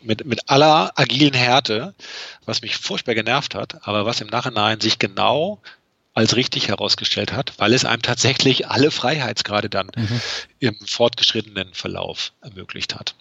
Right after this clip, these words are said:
Speaker 1: Ich hatte, ich hatte nie wieder so ein agiles Projekt wie, wie das allererste. Das ist so ein bisschen so wie, man, man kann nicht ein bisschen schwanger sein,
Speaker 2: <laughs>
Speaker 1: ne? Oftmals werden ja so agile Methoden auch verhunzt oder man lässt irgendwas weg und dann,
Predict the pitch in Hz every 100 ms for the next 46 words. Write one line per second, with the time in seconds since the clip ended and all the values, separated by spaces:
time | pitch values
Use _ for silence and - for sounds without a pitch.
0 | _ _ _ _ _ - - - 135 131
1 | 123 123 135 123 135 165 156 135 127 123
2 | 127 135 - 127 123 - 120 117 117 117
3 | 113 - 113 123 123 - - - 98 131
4 | - 165 214 240 180 160 147 143 143 -
5 | - - - - - - _ - 120 127
6 | 127 - _ _ _ _ - 123 131 147
7 | 156 - 123 - - - - 107 101 -
8 | - - - - 135 131 120 - 113 -
9 | 120 117 117 120 123 117 117 113 113 117
10 | 117 - 107 110 110 113 - 107 101 104
11 | 107 - 107 101 104 101 104 104 - -
12 | - 101 104